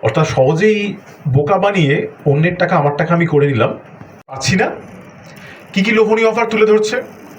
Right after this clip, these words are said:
এই লিঙ্কটায় ক্লিক করলেই আজকে আপনি এক কোটি টাকা পেতে পারেন, বা এই লিঙ্কটায় আপনি ক্লিক করুন, দেখবেন আপনার বাড়িতে আজকে একটা বড় ক্যাডবেরির বাক্স পৌঁছে যাবে,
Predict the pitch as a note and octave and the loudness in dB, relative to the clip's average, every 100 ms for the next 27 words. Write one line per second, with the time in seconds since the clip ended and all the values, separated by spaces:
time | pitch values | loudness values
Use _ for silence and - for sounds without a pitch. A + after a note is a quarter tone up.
0 | - - - - - - - - - - | -20 -20 -20 -20 -20 -20 -20 -20 -20 -20
1 | - - - - F3+ A3+ G3 G3+ G#3 A3 | -20 -20 -20 -8 -2 0 0 0 0 0
2 | G#3+ F#3 F#3 - G3 G3+ G3 E3 - F3+ | 0 0 0 0 0 2 0 -2 0 0
3 | D#3+ D#3+ D#3+ D#3 D3+ - D#3+ D#3+ E3+ D3+ | 2 2 2 2 -2 -4 -4 -2 0 0
4 | D3 C#3 A2+ - - F2 - - - - | 0 0 -2 -2 -4 -6 -8 -16 -20 -20
5 | - - - - - - - - - - | -20 -20 -20 -20 -20 -20 -20 -20 -20 -20
6 | - - - - - D3+ C3+ - - - | -20 -20 -20 -18 -4 0 0 -2 -8 -18
7 | - - G3+ B3+ G#3+ A3+ B3+ B3 A#3 A3+ | -20 -4 -2 0 0 0 2 2 0 0
8 | G#3+ - B3+ B3+ F#3+ F3 F#3 D#3 F#3 F3 | -2 0 -2 0 0 0 0 0 0 0
9 | D3 D3+ F3+ E3 - D3+ F3+ F#3+ C#3 - | 0 0 0 -2 0 0 0 -2 -2 0
10 | C3 C3+ - B2+ B2 D3 A#2 A2+ - C#3 | 0 0 -2 -2 0 -2 -2 -4 -4 -2
11 | A#2+ C3+ C3 C3+ | 0 2 0 0